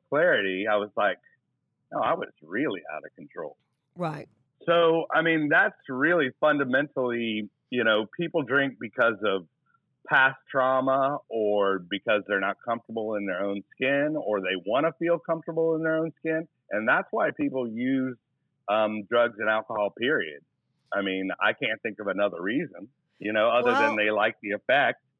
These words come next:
Speaker 2: Eh, well, and, and
Speaker 1: um,
Speaker 2: you know, it's
Speaker 1: of
Speaker 2: interesting, Kelly, you said, you, you mentioned that they don't, and you've mentioned this on the show, and this has been a real eye-opener to me,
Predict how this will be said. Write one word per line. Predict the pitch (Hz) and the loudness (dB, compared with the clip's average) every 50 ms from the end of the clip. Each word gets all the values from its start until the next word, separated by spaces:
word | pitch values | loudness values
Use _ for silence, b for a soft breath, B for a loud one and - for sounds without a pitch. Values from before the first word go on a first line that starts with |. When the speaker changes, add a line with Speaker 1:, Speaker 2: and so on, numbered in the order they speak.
| - | -12
Speaker 2:
Eh, | 262 247 277 | -6 -4 -2
well, | 269 262 285 285 | 0 2 2 2
and, | - 226 | 4 4
and | - 240 269 | 4 4 4
Speaker 1:
um, | 277 | 4
Speaker 2:
you | 285 294 302 | 2 2 4
know, | 330 | 4
it's | 320 269 117 | 4 4 4
Speaker 1:
of | 113 - | 2 2
Speaker 2:
interesting, | - - - 403 - - 285 254 233 | 2 0 -2 -4 -4 -2 -4 -4 -4
Kelly, | - 277 262 240 220 | -2 -4 -2 -2 -2
you | 208 233 247 | -4 -4 -6
said, | - 294 269 | -6 -6 -6
you, | - 214 233 247 254 - - | -6 -6 -6 -6 -6 -8 -8
you | 208 240 240 | -6 -4 -2
mentioned | 233 247 294 349 - - 302 247 226 190 175 - | 0 0 0 0 -2 -4 -6 -6 -6 -8 -8 -6
that | 220 220 - | -6 -4 -2
they | 214 202 | -2 -2
don't, | 208 214 - | 0 0 0
and | 226 220 220 | 0 -2 -2
you've | 226 233 202 | -4 -4 -4
mentioned | 240 285 349 - 403 320 | -4 -4 -4 -4 -6 -8
this | 285 285 - | -8 -8 -6
on | 277 240 226 214 | -4 -4 -4 -4
the | 208 | -4
show, | 190 - 262 208 185 | -4 -4 -2 -2 -2
and | 185 180 | -2 -2
this | 220 262 | -4 -6
has | - 311 233 | -6 -10 -8
been | - 247 208 | -6 -4 -4
a | 202 | -4
real | 185 202 190 - - | -4 -4 -4 -4 -4
eye-opener | - 175 180 202 196 180 175 165 - 170 165 165 | -2 -2 0 0 0 -2 -4 -6 -6 -8 -8 -8
to | - - | -8 -8
me, | 185 175 156 151 | -6 -6 -6 -8